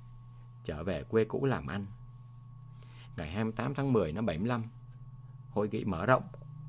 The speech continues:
của Thường vụ Thành ủy chính thức thông qua chủ trương đẩy mạnh cuộc vận động chính trị sâu rộng trong quần chúng nhân dân, nhằm đưa một triệu rưỡi người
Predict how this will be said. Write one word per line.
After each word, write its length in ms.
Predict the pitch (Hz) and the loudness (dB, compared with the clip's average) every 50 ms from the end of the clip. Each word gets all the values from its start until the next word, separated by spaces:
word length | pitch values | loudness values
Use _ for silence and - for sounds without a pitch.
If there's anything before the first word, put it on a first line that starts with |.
| - - | -8 -4
của 160 | - - - - - - - - - - - - | -4 -4 -4 -4 -8 -12 -12 -14 -14 -14 -4 2
Thường 300 | - 117 98 - - 80 | 4 4 4 4 4 2
vụ 180 | 95 - - - | 2 2 2 2
Thành 160 | 101 92 90 | 0 0 0
ủy 260 | 95 87 82 76 78 98 - - - - - - - - - - - - - - - - | 0 0 -2 -2 -4 -8 -10 -12 -12 -12 -12 -12 -12 -14 -14 -14 -14 -14 -14 -14 -6 0
chính 200 | - 180 220 220 | 4 6 6 6
thức 140 | 262 247 - - - - - - - - - - | 6 4 2 -2 -14 -16 -16 -16 -16 -16 -6 0
thông 180 | - 127 127 127 | 4 4 6 6
qua 160 | 127 127 127 | 6 6 4
chủ 300 | 123 - 117 - 135 156 | 4 2 0 0 -2 0
trương 300 | - 135 131 127 123 127 127 - - - - - - - | 4 6 6 6 4 0 -6 -10 -14 -16 -16 -16 -12 -8
đẩy 200 | - - 143 - | -6 -4 -2 4
mạnh 220 | - 123 127 123 - - - - - - - - - - - - - - - - - - - - - - - - | 6 6 6 6 4 -2 -14 -16 -16 -16 -16 -16 -16 -16 -16 -16 -16 -16 -16 -16 -16 -16 -16 -16 -16 -14 -8 -4
cuộc 180 | - 85 - | -2 -2 0
vận 180 | - - - 98 | 0 0 2 2
động 180 | 95 - - | 0 0 0
chính 200 | - - 160 185 | 0 0 0 2
trị 200 | 180 - 127 - | 4 4 4 4
sâu 220 | - - 151 143 143 | 4 6 8 10 10
rộng 200 | 135 123 - - - - - - | 10 8 6 2 -6 -14 -6 -2
trong 140 | - 123 110 | 0 2 4
quần 200 | - 98 80 78 | 4 4 4 2
chúng 200 | - - 107 135 | 0 0 2 4
nhân 200 | 151 139 117 113 | 6 6 6 6
dân, 140 | 120 117 113 110 120 - - - - - - - - - - - - - - - | 6 4 4 2 -4 -10 -14 -16 -18 -18 -18 -18 -18 -18 -16 -16 -16 -16 -8 -2
nhằm 220 | - 104 98 101 120 | 2 4 4 6 6
đưa 120 | 143 165 | 6 6
một 220 | 156 123 98 - - | 6 6 4 4 4
triệu 160 | 104 - 95 | 4 6 6
rưỡi 180 | 113 - - | 6 6 6
người 300 | 190 165 135 117 92 - | 8 10 10 8 8 6